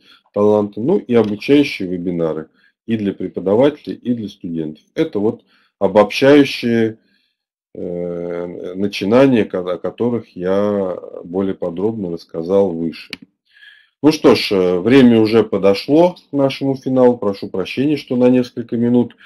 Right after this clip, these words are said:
даже задержал вас. Ну вот, надеюсь, все было не очень быстро, но во всяком случае к деталям всегда можно будет вернуться.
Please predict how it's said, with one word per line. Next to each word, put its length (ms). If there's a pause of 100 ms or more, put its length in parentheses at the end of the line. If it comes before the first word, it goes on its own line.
(480)
даже 300
задержал 760 (120)
вас. 480 (640)
Ну 360
вот, 220
надеюсь, 440
все 240
было 340
не 220
очень 400
быстро, 340
но 120
во 80
всяком 360
случае 460
к 40
деталям 420
всегда 420
можно 380
будет 320
вернуться. 560